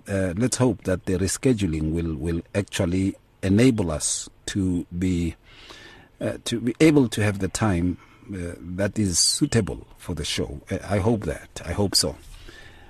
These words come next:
All right. And, um, here's another one. It says, "Sin for me is when people use you, and while they are using you, they pretend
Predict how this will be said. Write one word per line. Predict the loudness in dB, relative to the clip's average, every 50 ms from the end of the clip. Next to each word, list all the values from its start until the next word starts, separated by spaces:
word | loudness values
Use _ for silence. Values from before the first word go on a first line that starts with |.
| -20 -20 -6 4
All | 6 8 8
right. | 8 8 6 4 0 -4 -2 -2 -2 -4 -6 -4 0
And, | 4 4 6 6 6 4 4 4 6
um, | 6 6 6 6 4 4 4 2 0 0 -6 -14 -16 -18 -20 -20 -20 -20 -18 -6 2
here's | 6 8 8 8 8 6
another | 6 6 8 6 8 8
one. | 8 6 6 4 0 -4 -10 -14 -16 -18 -18 -20 -20 -20 -20 -20 -20 -20 -20 -20 -20 -20 -20 -4 -2
It | 0 0 6
says, | 6 6 8 8
"Sin | 6 6 8 8 8 8
for | 8 6 6
me | 8 8 8 8 8
is | 8 8 8
when | 8 8 6 6
people | 4 2 0 4 4 4 4 4 4
use | 4 4 6 6 6 6 4 4 4 4
you, | 6 8 8 8 8 6 4 0 2 4
and | 6 8 8 8
while | 8 6 6 6 6 8
they | 8 8
are | 8 8
using | 8 8 8 6 6 8 8 8 8
you, | 10 8 8 8 8
they | 8 6 6 4
pretend | 4 0 -2 0 4 6 6 6 6